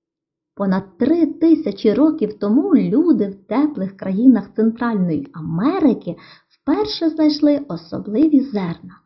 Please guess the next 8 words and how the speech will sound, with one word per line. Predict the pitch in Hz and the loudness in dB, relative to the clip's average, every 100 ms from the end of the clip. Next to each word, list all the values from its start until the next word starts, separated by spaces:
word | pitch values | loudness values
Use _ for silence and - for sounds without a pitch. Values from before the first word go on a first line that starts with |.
| _ _ _ | _ _ _
какао. | - - 190 - 196 _ _ _ _ _ _ _ _ _ _ | -8 -8 -12 -14 -16 _ _ _ _ _ _ _ _ _ _
Какао-боби | - 277 277 269 196 170 170 185 165 165 262 415 - _ | -4 -2 0 0 0 -2 -6 -6 -4 0 2 0 -4 _
ростуть | 185 165 - - 247 403 - | -6 -6 -8 -2 -2 -2 -4
на | 185 | -8
деревах | 143 175 190 294 339 320 - | -8 -6 0 0 0 -2 -4
у | 247 | -4
тропічних | 180 151 - 180 - 196 190 | -4 -8 -8 -8 -8 -10 -6
лісах. | 269 - - - - | -6 -6 -12 -20 -20